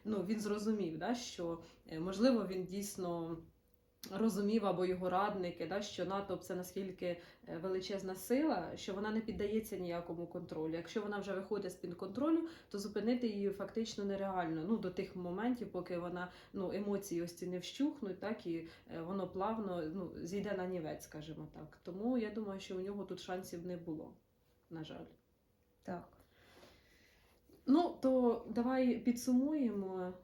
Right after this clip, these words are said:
Speaker 1: і подумаємо, який же ми, українці, м, можемо винести урок, згадуючи всі ось ці події, які були як з історичної сторони, так і для себе, як для, е, українців, для громадян нашої країни.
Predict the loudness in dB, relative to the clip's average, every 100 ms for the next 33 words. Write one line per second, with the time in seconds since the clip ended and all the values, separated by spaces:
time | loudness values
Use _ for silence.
0 | -10 -4 -2 -2 -4 -8 -8 -6 0 0
1 | 0 -2 -2 -2 -2 0 0 0 0 -4
2 | -2 -4 -4 -4 0 -2 -2 -8 -8 -10
3 | -20 -14 -8 -6 -4 -4 -4 -4 -4 -2
4 | -4 -4 -4 -2 -2 -2 2 2 2 -2
5 | -16 -12 -10 -6 -6 -2 -4 -4 -6 -8
6 | -4 -2 -2 -4 -10 -6 -8 -4 -4 -2
7 | -4 -4 -6 -4 -4 -2 -2 -4 -16 -12
8 | -10 -4 -4 -4 -2 0 0 0 -2 -2
9 | -4 -4 -4 -4 -6 -6 -4 -4 -4 -4
10 | -2 -2 -2 -2 -4 -4 -2 -2 -4 -10
11 | -14 -8 -6 -6 -4 -4 2 2 2 -2
12 | -4 -4 -10 -6 -4 -4 -4 -4 -2 -2
13 | -2 -2 -2 -4 -6 -6 -6 -6 -4 -4
14 | -4 -6 -10